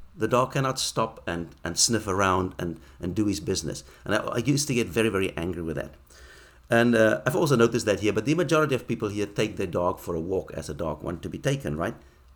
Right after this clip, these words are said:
But A thing that I've seen recently is I see these people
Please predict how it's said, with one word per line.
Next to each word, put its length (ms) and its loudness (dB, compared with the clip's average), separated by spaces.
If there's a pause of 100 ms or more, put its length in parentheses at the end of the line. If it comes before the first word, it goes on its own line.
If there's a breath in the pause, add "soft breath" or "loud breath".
(120)
But 380 0 (600)
A 60 -10
thing 260 -2
that 120 0
I've 120 -2
seen 260 -4
recently 440 -4
is 120 -10
I 60 -6
see 280 -2
these 240 -2
people 540 -6